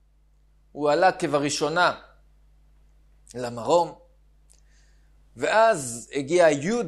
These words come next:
בתשרי, יום הכיפורים. הקדוש ברוך הוא אומר לו, "סלחתי כדבריך", נמחל לעם ישראל חטא העגל. הוא יורד מהמרום עם הלוחות החדשות, הלוחות השלמות,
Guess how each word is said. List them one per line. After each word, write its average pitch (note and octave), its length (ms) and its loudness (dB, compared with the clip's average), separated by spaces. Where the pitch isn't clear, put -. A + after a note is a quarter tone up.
בתשרי, D#3+ 560 -4
יום D#3 340 -2
הכיפורים. C3 640 -6
הקדוש C3+ 240 -14
ברוך B2 180 -10
הוא B2 100 -6
אומר C3+ 220 -6
לו, B2 120 -8
"סלחתי C#3 640 -6
כדבריך", B2+ 580 -6
נמחל B2 360 -2
לעם E3+ 260 -2
ישראל D3+ 300 -4
חטא C3+ 260 -4
העגל. B2 320 -2
הוא C3+ 120 -4
יורד C#3+ 520 2
מהמרום C3+ 720 0
עם A#2+ 120 -14
הלוחות A#2+ 420 -4
החדשות, C3+ 760 -6
הלוחות D#3 440 -2
השלמות, D3+ 720 -4